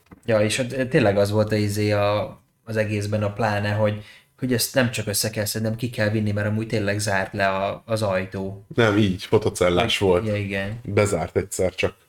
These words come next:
Speaker 2: Úgyhogy, úgyhogy talán az volt a legutolsó ilyen műveltségi vetélkedő, ami hát szerintem jól ment. Már, ö,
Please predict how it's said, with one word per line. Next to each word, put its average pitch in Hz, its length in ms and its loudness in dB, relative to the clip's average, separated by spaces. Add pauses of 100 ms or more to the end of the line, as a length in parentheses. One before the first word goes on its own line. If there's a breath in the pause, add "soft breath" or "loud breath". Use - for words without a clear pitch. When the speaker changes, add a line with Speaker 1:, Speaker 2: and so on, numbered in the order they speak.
(260)
Speaker 2:
Úgyhogy, 120 360 2
úgyhogy 113 400 -2 (240)
talán 123 300 6
az 104 180 4
volt 95 200 4
a - 20 6
legutolsó 92 1000 2
ilyen 90 140 4
műveltségi 90 760 0
vetélkedő, 92 720 -2
ami 92 220 0 (600 loud breath)
hát 247 180 2
szerintem 214 440 2
jól 123 260 8
ment. 85 440 -6 (200)
Már, 98 340 4
ö, 98 380 6